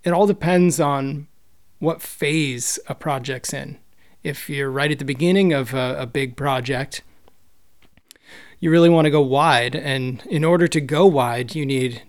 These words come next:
time. Uh, multi-hours in a row is what I prefer. Uh, but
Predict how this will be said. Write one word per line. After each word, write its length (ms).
time. 500
Uh, 340
multi-hours 920
in 100
a 60
row 320
is 200
what 200
I 380
prefer. 580
Uh, 200
but 420